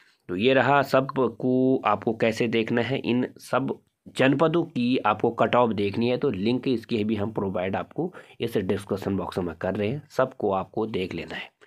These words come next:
तो ये थी आज की जानकारी, आप लोगों को कैसी लगी ज़रूर हमें कमेंट सेक्शन में बताएं। नए हो तो चैनल को सब्सक्राइब जरूर करें, बगल में बेल आइकन on भी। हर रोज़ आपको एक अच्छी जानकारी और एक महत्वपूर्ण जानकारी देने का प्रयास हमारा रहता है।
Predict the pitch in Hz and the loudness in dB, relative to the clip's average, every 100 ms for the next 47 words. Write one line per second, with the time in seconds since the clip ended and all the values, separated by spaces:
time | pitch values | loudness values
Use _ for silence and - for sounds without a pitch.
0 | - - - 98 98 135 151 143 131 135 | -20 -20 -8 0 4 4 6 4 4 2
1 | 110 104 113 139 147 131 131 120 120 117 | 2 2 4 2 2 2 2 0 0 0
2 | 107 101 120 117 101 110 120 107 110 107 | 0 0 0 0 0 0 0 0 -2 -2
3 | 104 107 104 101 101 98 95 87 110 131 | -2 0 -2 -2 -2 -2 -4 0 0 0
4 | - - - - 104 113 131 123 123 113 | -4 -18 -20 -6 0 2 2 0 -2 0
5 | 107 101 104 110 104 95 95 - 104 98 | 0 0 0 -2 -2 -4 -4 -2 -2 0
6 | 92 98 107 110 117 104 98 82 87 123 | -2 -2 -2 -2 -2 -2 -2 -4 -4 -2
7 | 113 98 82 85 82 80 78 71 - - | 0 0 -4 -6 -8 -8 -12 -16 -18 -20
8 | - - 147 139 110 123 - 101 101 - | -4 2 2 2 2 0 0 0 -2 -2
9 | 117 - 104 104 117 107 101 - 104 120 | -4 -2 -4 -2 -2 0 -2 -2 -2 -2
10 | 139 - - - 113 110 101 98 101 113 | -6 -12 -8 -2 0 0 0 -2 -2 0
11 | 113 107 98 101 104 101 98 95 107 90 | 0 0 -2 -2 -2 -2 -4 -4 -4 -4
12 | 92 90 92 90 87 85 90 - 113 139 | -6 -6 -6 -6 -6 -6 -4 -2 -2 -2